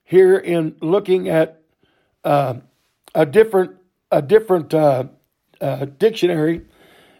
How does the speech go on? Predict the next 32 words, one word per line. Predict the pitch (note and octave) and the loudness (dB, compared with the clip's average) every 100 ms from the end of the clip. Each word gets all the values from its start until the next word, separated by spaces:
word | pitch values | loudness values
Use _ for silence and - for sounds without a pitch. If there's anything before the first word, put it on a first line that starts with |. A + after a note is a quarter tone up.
| _ | _
and | F3+ | 4
it | G#3+ | 4
says | F3+ G3+ F#3+ C3+ | 4 0 0 4
this, | G#3 G3+ E3 | 4 4 -2
as | - F3+ D#3 - | -4 -2 -2 -8
far | _ F#3+ F#3+ E3+ | _ 2 2 0
as | E3 C3+ | -4 2
it | F#3+ F#3+ | 2 2
being | E3 F3+ E3+ | 0 -2 -4
a | |
noun, | D#3+ D#3 F3 F3 | -6 -4 -2 -4
sufficiency | E3+ D#3 D3 G3+ - F#3 D#3 F3+ | -6 -10 -2 -2 -2 -8 -4 -2
of | E3 | -2
something, | - F#3 F#3 F#3 F3+ E3 _ _ _ - _ _ | -2 -2 -2 -2 -6 -8 _ _ _ -20 _ _
he | - D3+ | -8 -6
said, | - G3 D3 | 2 0 4
"being | F#3+ G3 F3+ | 4 4 4
enough | D#3+ E3+ G3+ G#3+ G#3+ | 0 4 4 4 0
to | F#3 G3 | 2 2
achieve | D#3+ - G#3 A3 G#3+ | 2 -8 -8 -8 -6
a | F3+ E3 | -2 -2
purpose | D3 - F#3+ G#3 A3 A3 - _ _ _ _ _ _ _ _ - | -4 0 0 0 -4 -4 -14 _ _ _ _ _ _ _ _ 0
or | E3 F3 | 0 2
to | D#3+ | -4
fulfill | D3+ D#3 D3 F#3+ F#3+ F#3 | -4 -4 -2 0 0 0
a | |
need." | F3+ F#3 E3+ D3 - _ _ _ _ _ _ | 0 -2 -2 -6 -18 _ _ _ _ _ _
That's | A2 C3+ G3+ - | -2 2 2 -2
a | |
good | D3+ G#3 G#3 | 0 0 2
thing, | A#3+ C4 F#3+ | 0 0 -8
yes. | D3 F#3 - - - | -4 -2 -2 -10 -20